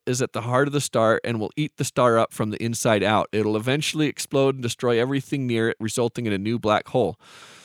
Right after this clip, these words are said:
As opposed to a star, this new object will not emit any light, but rather absorb any light around it. The connection I he-, see here starts with the fact that this star is in the same constellation as Sirius, Canis Majoris.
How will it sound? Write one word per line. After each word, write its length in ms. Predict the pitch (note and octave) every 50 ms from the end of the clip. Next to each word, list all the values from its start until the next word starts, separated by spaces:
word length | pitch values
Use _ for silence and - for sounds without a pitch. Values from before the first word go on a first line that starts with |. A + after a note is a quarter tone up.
| - - _ _
As 160 | - C3+ C#3 D3
opposed 420 | C#3+ - - F#3+ G#3 G#3 G3 -
to 100 | - F#3+
a 40 | E3
star, 380 | - - - F3+ F3 D#3+ C#3+ C#3
this 220 | C3 B2 - -
new 180 | G3+ B3+ C#4+ -
object 480 | - D#3+ D3 C3+ C3+ C#3 C#3 C3 -
will 120 | - A#2+ A#2+
not 260 | B2+ C#3 D3 D3+ -
emit 240 | C#3+ C#3 C3+ C#3 - -
any 220 | C3+ C3 B2 B2
light, 340 | A#2+ C#3+ D3+ D3 C3 A2+ -
but 160 | - - -
rather 360 | A#2+ A#2+ A#2+ B2 B2 B2 - -
absorb 760 | A2+ A2+ G#2+ G#2+ A2 G#2+ - F3+ G3+ G3 D3+ A#2 G#2 - F2 - -
any 200 | A#2 A#2+ A#2+ A#2
light 280 | A#2 A2+ A2 G#2+ - -
around 340 | G2+ G#2 A2+ A#2 A2+ G#2 F#2
it. 140 | - - - _ _ - - - - _
The 100 | _ A2+
connection 560 | - - - D#3 E3 G3 G#3 - - - A3 G#3
I 140 | G3+ G3+
he-, 260 | F#3+ F#3+ G#3 G#3 - -
see 300 | - - - G3+ A3 G#3+
here 280 | E3+ E3+ C3 B2+ B2+ C#3
starts 520 | - - - - A3+ A#3 A3 - - -
with 100 | F3 E3+
the 60 | -
fact 340 | - - - C3+ C3 B2+ -
that 120 | - -
this 140 | - D#3+ D#3
star 320 | - - D3+ C#3 C3+ C3+ A2+
is 140 | A#2+ A#2
in 80 | - C#3
the 100 | B2 A#2
same 340 | - - C#3 C#3+ D#3 D#3+ D3+
constellation 840 | - - - C#3 C#3 C3+ - - B2+ A#2 A2+ A#2 - - B2 - -
as 160 | - G#2+ -
Sirius, 600 | - - - E3+ D#3+ C3 G#2+ F#2 E2 F#2+ - -
Canis 400 | - - - G#2+ G#2 G#2 G2+ -
Majoris. 560 | - G#2+ - - D#3+ D3+ A2+ F2 D#2+ -